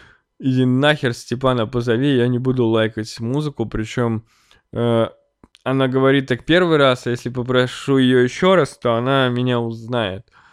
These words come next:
То есть у нее как-то срабатывание такое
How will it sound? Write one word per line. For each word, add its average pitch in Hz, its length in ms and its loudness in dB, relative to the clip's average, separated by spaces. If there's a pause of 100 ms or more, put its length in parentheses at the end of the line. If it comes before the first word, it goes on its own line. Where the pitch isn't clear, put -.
(220)
То 120 80 -4
есть - 200 -6
у 123 60 -2
нее 123 160 0
как-то 120 340 -4
срабатывание 120 920 -2
такое 113 580 0